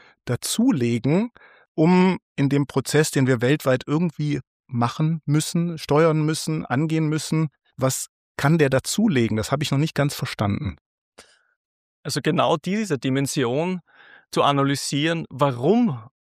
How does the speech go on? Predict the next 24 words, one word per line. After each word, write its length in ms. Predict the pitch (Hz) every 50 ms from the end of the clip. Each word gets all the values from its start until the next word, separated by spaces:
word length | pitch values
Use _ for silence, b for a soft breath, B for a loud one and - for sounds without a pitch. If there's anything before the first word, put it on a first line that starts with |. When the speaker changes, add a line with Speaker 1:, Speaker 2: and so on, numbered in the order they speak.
| _ _ _ _
Speaker 2:
passiert 420 | _ - 131 - - - 185 220 - _
denn 140 | - 110 110
das 220 | 101 110 104 - -
eigentlich 560 | - 127 110 110 120 - - 117 107 - -
nicht? 400 | 113 107 107 - - - - -
Also 160 | - 127 117
empirisch 500 | 131 127 131 - - 160 175 180 175 -
gesehen, 400 | - 160 139 - 135 131 147 165
wie 100 | 147 147
Sie 100 | 139 143
gesagt 440 | 139 143 - - 120 123 135 - -
haben, 260 | - 143 139 143 139
ist 120 | - 127 -
es 140 | 147 - 120
relativ 480 | 117 120 127 143 123 - 127 113 -
klar, 340 | - - 120 117 147 160 123
was 180 | 110 110 - -
gemacht 400 | 135 117 101 95 110 - - -
werden 280 | 127 113 113 120 120
müsste, 420 | 120 123 123 - - - 143 143 160 b b b b
aber 260 | 110 123 131 151 143
es 100 | 143 -
passiert 480 | - 151 - - - 165 170 175 -
nicht. 360 | 123 113 - - - - -